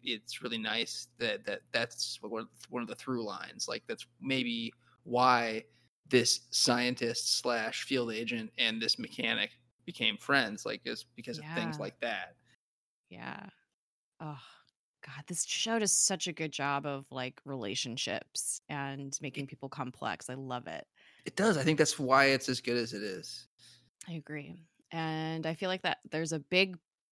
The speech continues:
Speaker 2: big reason <laughs> wh-, why it is so good is 'cause Mo is, is one of the showrunners, and they have, c-, they continually have, um, people that get relationships, and women are, in particular, are very good at, like,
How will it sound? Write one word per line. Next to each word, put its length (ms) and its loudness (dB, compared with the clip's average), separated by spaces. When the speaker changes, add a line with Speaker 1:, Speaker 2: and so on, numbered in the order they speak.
Speaker 2:
big 260 8
reason 560 8
<laughs> 180 -10
wh-, 280 0
why 320 10
it 360 10
is 220 2
so 200 2
good 440 2
is 280 -6
'cause 440 -6
Mo 480 -2
is, 480 -4
is 200 -6
one 100 -8
of 60 -6
the 60 -4
showrunners, 600 -6
and 100 -6
they 140 -6
have, 300 -2
c-, 140 -16
they 100 2
continually 800 0
have, 480 0
um, 160 2
people 320 -2
that 260 -6
get 260 4
relationships, 680 -2
and 160 -4
women 420 0
are, 60 -4
in 140 -4
particular, 540 -6
are 100 -2
very 240 -2
good 320 -4
at, 100 -6
like, 200 -8